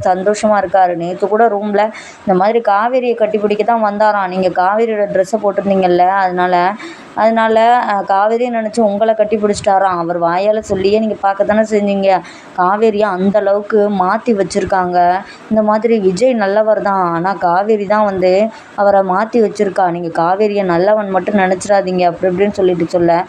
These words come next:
உடனே இங்க விஷம் ஏறுது இங்க வெண்ணிலாக்கு. அப்படியே முழிச்சு போய் முறைச்சிட்டு உட்காந்துட்டு இருக்காங்க. இங்க ராகினி யாரோ வர்ற மாதிரி இருக்குன்னு நைஸா ரூமுக்கு போயிட, இங்க காவேரி தான் வந்து சாப்பாடு கொண்டுட்டு உள்ள வர்றாங்க.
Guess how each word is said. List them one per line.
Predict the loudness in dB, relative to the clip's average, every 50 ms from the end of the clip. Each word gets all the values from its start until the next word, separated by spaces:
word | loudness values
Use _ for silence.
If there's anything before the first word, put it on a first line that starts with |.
| -8 -18 -20 -18 -8 -4
உடனே | 0 2 2 2 2 2
இங்க | 0 0 0 0
விஷம் | 0 -2 -4 -2 -2 -2 0
ஏறுது | 0 0 2 2 0 0 0
இங்க | 0 2 2 2 2 2
வெண்ணிலாக்கு. | 2 0 -2 -2 -2 0 -2 0 0 0
அப்படியே | 0 0 0 -2 0 0 2 2
முழிச்சு | 2 2 2 0 0 -2 -6 -6 -2
போய் | 0 0
முறைச்சிட்டு | 0 2 0 0 0 -2 -4 -2 -2 -2 0
உட்காந்துட்டு | 0 -2 -2 -2 -2 -2 -2
இருக்காங்க. | -2 0 -2 -2 0 -2 -2 -2 -4 -12 -20 -20 -10 -2 0
இங்க | 2 2
ராகினி | 2 2 2 -2 -2 -4 -6 -4
யாரோ | -4 -4 -4 -2
வர்ற | -2 -2 -2 -2 -2 -2
மாதிரி | -2 -2 -4 -4 -2
இருக்குன்னு | -2 0 2 2 2 2 2 0
நைஸா | 0 0 0 0 0 0 2
ரூமுக்கு | 0 -2 -2 -4 -4 -2
போயிட, | 0 2 2 2 2 2 2 0 0
இங்க | -2 -2 -2
காவேரி | 0 0 0 2 2 0 0 -2 0
தான் | 2 0 0
வந்து | 0 -2 -4
சாப்பாடு | -2 0 0 0 0 0 -2 0
கொண்டுட்டு | 2 0 0 2 2
உள்ள | 0 2 2 2 2 2
வர்றாங்க. | 0 0 0 -2 -2 0 0 0 0